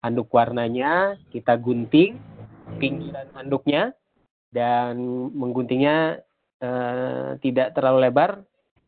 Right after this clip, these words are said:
nol koma lima sentimeter saja, eh, dan kita simpan potongan tersebut. Lalu kita ambil gelas cup tadi, cup kopi tadi yang biasa kalau kita, apa,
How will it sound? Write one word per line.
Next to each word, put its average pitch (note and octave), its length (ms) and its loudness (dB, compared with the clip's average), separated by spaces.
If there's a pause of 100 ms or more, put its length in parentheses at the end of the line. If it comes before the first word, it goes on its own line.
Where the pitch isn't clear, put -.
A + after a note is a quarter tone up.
(360)
nol A#2+ 240 -4
koma B2 240 2
lima B2 240 0
sentimeter B2+ 560 2
saja, C3 480 4 (560)
eh, A#2+ 560 -2
dan C#3+ 400 2
kita C#3 320 -2
simpan C3+ 320 2
potongan A#2 400 -4
tersebut. A2 560 -6 (640)
Lalu C3+ 720 4
kita C3+ 240 0
ambil C#3+ 320 2
gelas E3+ 380 2 (260)
cup - 400 0
tadi, C3+ 320 0 (160)
cup - 240 -2
kopi C#3 320 4
tadi D3 320 4
yang C#3 200 0
biasa D3+ 680 2
kalau C3+ 320 0
kita, C3+ 360 4 (680)
apa, F#3+ 240 2